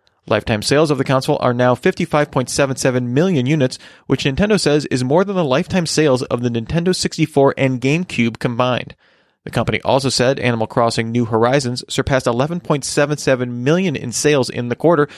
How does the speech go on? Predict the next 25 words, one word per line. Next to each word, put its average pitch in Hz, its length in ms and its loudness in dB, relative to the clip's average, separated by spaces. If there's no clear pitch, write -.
despite - 300 -4
launching 131 340 0
on 113 100 -4
March 101 220 -2
twentieth. - 480 -4
Uber 151 200 4
says 139 240 2
it - 40 2
will 117 160 2
lay 120 140 4
off 120 120 2
three 143 220 0
thousand 131 400 0
seven 127 320 -2
hundred 120 260 -2
employees 127 540 2
in 117 80 0
a 110 40 0
filing 127 380 -2
with 143 140 -10
the 123 40 -12
Securities 147 540 0
and 120 160 -6
Exchange 143 380 -4
Commission. - 420 -6